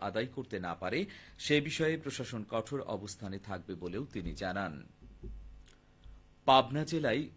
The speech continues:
পৃথক দুটি সড়ক দুর্ঘটনায় দুইজন নিহত হয়েছে। আজ সকালে আটঘরিয়া ও সদর উপজেলায় এসব দুর্ঘটনা ঘটে। পুলিশ ও স্থানীয়রা জানান, আজ সকালে আটঘরিয়া উপজেলায় একটি মালবোঝাই ট্রাক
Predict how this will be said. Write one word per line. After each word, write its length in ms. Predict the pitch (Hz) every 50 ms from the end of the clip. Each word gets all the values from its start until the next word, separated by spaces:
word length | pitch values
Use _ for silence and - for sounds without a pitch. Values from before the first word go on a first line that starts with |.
| - - - - - - - - - -
পৃথক 300 | 151 160 165 160 170 185
দুটি 380 | 165 139 120 147 139 - 143
সড়ক 320 | 135 - - 127 120 117 113 110 -
দুর্ঘটনায় 580 | 107 101 95 - 110 101 104 113 117 120 120
দুইজন 380 | 113 107 120 123 117 127 127 120
নিহত 340 | 117 110 98 95 87 85 87
হয়েছে। 540 | 85 - 85 90 87 - - 113 98 80 - - - - - - - - -
আজ 200 | - 120 123 123
সকালে 480 | - - - 139 135 156 147 147 147 147 -
আটঘরিয়া 640 | 117 123 123 120 117 - 139 139 135 139 139 135 131
ও 160 | - 101 113
সদর 340 | - - 120 110 113 110 104
উপজেলায় 520 | 90 85 95 92 92 95 95 113 135 143 -
এসব 340 | - 104 - - 107 90 -
দুর্ঘটনা 540 | - 110 104 95 104 98 92 101 85 85 87
ঘটে। 380 | 85 - 107 101 98 107 98 80 - - - - - - _
পুলিশ 340 | - 147 147 165 170 - - -
ও 140 | - 143 139
স্থানীয়রা 600 | 135 135 - - 151 151 147 147 135 107 95 92
জানান, 340 | 90 95 95 98 107 123 127 -
আজ 220 | - 117 117 110 -
সকালে 380 | - 127 123 131 127 127 120
আটঘরিয়া 540 | - 110 113 113 113 - 139 131 127 131 131
উপজেলায় 540 | 127 123 - 135 127 107 113 101 98 95 95
একটি 220 | 95 92 104 107
মালবোঝাই 600 | 98 98 98 101 104 98 120 117 - 127 123 120 120 -
ট্রাক 200 | - 117 113